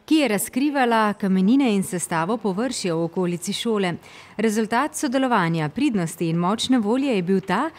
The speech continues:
da so devetošolci Urh Končan, Bor Lazar in Matej Planinšek pod mentorskim vodstvom Bojana Rebernaka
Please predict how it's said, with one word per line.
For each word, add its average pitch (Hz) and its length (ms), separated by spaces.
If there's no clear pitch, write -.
da 202 160
so 214 220
devetošolci 196 880
Urh 294 360
Končan, 165 580
Bor 196 300
Lazar 180 480
in 208 220
Matej 180 320
Planinšek 240 600
pod 254 180
mentorskim 233 680
vodstvom 262 640
Bojana 165 440
Rebernaka 175 680